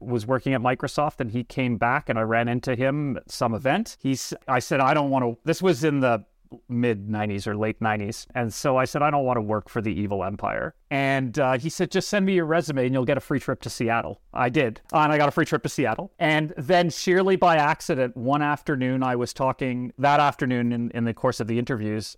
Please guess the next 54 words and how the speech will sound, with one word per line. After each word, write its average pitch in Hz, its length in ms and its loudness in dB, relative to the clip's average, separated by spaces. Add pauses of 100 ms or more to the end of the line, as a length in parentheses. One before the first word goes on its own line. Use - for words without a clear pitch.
(100)
was 120 580 -2
with 120 260 -2
two 196 180 -2
people. 196 440 0
And 156 300 -2
they 151 360 2
were 190 200 2
just 175 460 0
asked 156 280 0
really 156 380 2
interesting 170 400 0
questions 147 420 -2
that 147 100 -2
I 131 60 4
just 156 160 -8
really 160 380 2
liked 139 360 0
them. 143 120 0
And 139 100 -2
they 139 80 0
were 131 120 0
working 156 320 0
on 147 100 2
this 139 140 -4
brand 151 360 2
new 143 140 2
thing 143 520 0
that 127 140 -2
with 131 220 -2
the 127 100 0
time 139 280 0
was 139 140 -2
called 117 260 0
NetDocs. 139 680 0
It 131 180 -6
never 135 280 0
really 131 240 0
got 131 180 2
another 127 300 0
name 135 380 0
since - 440 -6
about 123 420 0
a 131 60 0
f-, - 240 -6
a 143 80 -2
number 143 180 2
of 131 60 0
years 135 220 0
later, 143 320 2
it 135 80 4
ended 131 180 0
up 131 160 0
being 123 200 -2
canceled. 135 480 -4